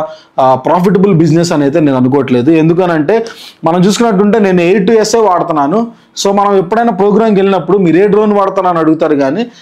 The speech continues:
ఆ, అందులో హై ఎండ్ drone వాడతారా, హై ఎండ్ drone అయితే ఎంత డబ్బులు ఇస్తాను, లో ఎండ్ drone అయితే ఎంత డబ్బులు ఇస్తాను అని అయితే,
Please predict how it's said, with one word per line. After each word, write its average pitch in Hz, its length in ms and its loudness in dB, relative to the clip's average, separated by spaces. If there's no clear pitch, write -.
ఆ, 147 160 2
అందులో 170 300 2
హై 156 180 0
ఎండ్ 185 240 2
drone 170 240 0
వాడతారా, 147 520 0
హై 143 160 0
ఎండ్ 160 240 0
drone 151 200 0
అయితే 147 180 -2
ఎంత 139 140 -4
డబ్బులు 139 280 0
ఇస్తాను, 139 340 -2
లో 127 220 2
ఎండ్ 151 180 -2
drone 143 180 0
అయితే 135 160 -4
ఎంత 127 160 -4
డబ్బులు 135 240 -2
ఇస్తాను 131 280 -4
అని 127 100 -4
అయితే, 147 280 0